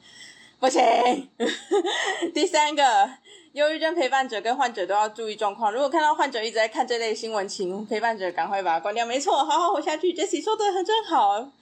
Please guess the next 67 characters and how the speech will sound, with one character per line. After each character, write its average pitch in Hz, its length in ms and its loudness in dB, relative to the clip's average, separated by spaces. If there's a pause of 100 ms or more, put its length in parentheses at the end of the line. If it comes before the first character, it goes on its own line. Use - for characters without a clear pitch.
(120)
不 262 80 -6
愧 403 100 4
是 403 120 -2
漂 427 220 0
亮 403 120 2
妈 262 200 2
咪。 269 220 -4 (880)
<laughs> - 800 0
第 311 140 -2
四 311 160 -6
个， 269 160 -2
把 202 160 -2
注 247 160 -10
意 254 160 -8
力 262 160 -6
回 220 180 -4
到 214 300 0 (260)
自 233 120 -12
己 175 180 -4
的 165 80 0
身 202 280 -6
上， 202 220 -2
好 185 160 -2
好 208 140 0
关 202 220 -2
照 196 180 0
自 185 160 -10
己， 160 320 -12
不 180 60 -4
要， 190 280 2
不 - 160 -14
要， 214 160 0
呃， 185 680 0
不 214 120 -8
要， 208 540 0
不 254 60 -4
要 247 160 2
一 247 80 -2
直 202 100 -8
关 185 180 -4
注 185 120 -12
这 180 100 -4
个 175 80 -2
新 175 280 -6
闻， 160 180 -8
真 180 180 -4
的 165 280 -2 (360)
一 214 120 -6
定 262 200 0
会 269 120 0
有 220 100 2
模 180 160 -4
仿 180 180 -4
效 202 200 -2
应。 208 80 -8
因 254 120 -4
为 269 100 0
我 196 140 0
刚 226 200 0
刚 233 140 -8
就 262 120 -2
有 180 400 0
受 240 240 0
众 226 160 -2
在 220 120 0
问 220 220 -2
我 160 340 -4